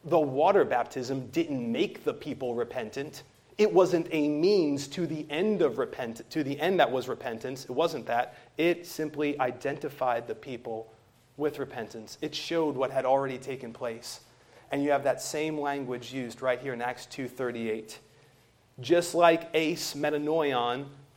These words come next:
into or unto repentance, connote-, connoted in association with repentance, right here in Acts two thirty-eight, you have eis aphesen, into, unto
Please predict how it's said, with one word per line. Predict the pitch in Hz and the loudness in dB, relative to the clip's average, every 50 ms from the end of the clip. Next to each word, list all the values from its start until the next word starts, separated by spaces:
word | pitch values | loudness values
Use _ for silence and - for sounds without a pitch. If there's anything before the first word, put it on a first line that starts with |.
| _ | _
into | - 180 190 190 190 180 - - - 151 139 139 139 | 8 8 8 8 6 2 0 0 2 4 4 6 6
or | 139 139 139 147 | 4 4 4 2
unto | 156 175 165 - 170 | 0 0 -2 0 2
repentance, | 151 143 143 143 160 160 160 - - 139 135 135 - | 2 2 2 2 -2 -4 -4 -2 -2 -4 -4 -4 -8
connote-, | - 156 147 147 151 151 139 139 - | -6 -2 2 2 2 2 0 -2 -12
connoted | - - 151 151 156 147 143 | -8 -2 0 2 2 2 0
in | 147 135 | -2 -4
association | 135 123 - 160 147 139 - 147 147 143 - 139 | -4 -4 -2 -4 -2 -2 -2 -4 -4 -4 -4 -4
with | 139 135 139 | -6 -6 -6
repentance, | 139 127 - 160 156 160 143 139 131 135 139 | -8 -8 -6 -6 -6 -4 -4 -6 -2 4 6
right | 156 156 151 | 6 6 6
here | 170 175 151 | 4 2 2
in | 147 | 2
Acts | 147 147 - | 0 -2 -4
two | - - 170 | -6 -6 -4
thirty-eight, | 165 - 147 135 135 147 165 165 160 143 - - - - - | -2 0 0 0 2 2 2 2 0 -2 -4 -10 -18 -12 -8
you | 170 156 | -6 0
have | 156 165 160 151 147 - - - - - - - | 6 6 6 6 6 2 -6 -16 -20 -8 -2 2
eis | 170 190 190 160 135 143 139 - - - - - | 4 6 6 4 4 0 -4 -8 -8 -10 -8 -6
aphesen, | - 131 - - - 196 214 - - - 127 107 98 87 - - - _ _ _ _ _ _ _ _ _ _ _ _ _ _ _ _ _ _ _ _ _ _ _ _ _ _ - | -6 -6 -6 -6 -10 -10 -10 -8 -6 -6 -6 -6 -8 -12 -18 -20 -20 _ _ _ _ _ _ _ _ _ _ _ _ _ _ _ _ _ _ _ _ _ _ _ _ _ _ -4
into, | 165 190 208 208 202 202 - - 127 113 104 104 107 120 135 - _ _ _ _ _ _ - | 0 0 0 0 -2 -6 -6 -6 -6 -6 -6 -8 -10 -12 -16 -20 _ _ _ _ _ _ -4
unto | 175 180 196 202 208 196 202 - - 139 120 113 110 107 110 | -2 0 0 0 0 -2 -6 -8 -6 -4 -2 -2 -4 -4 -8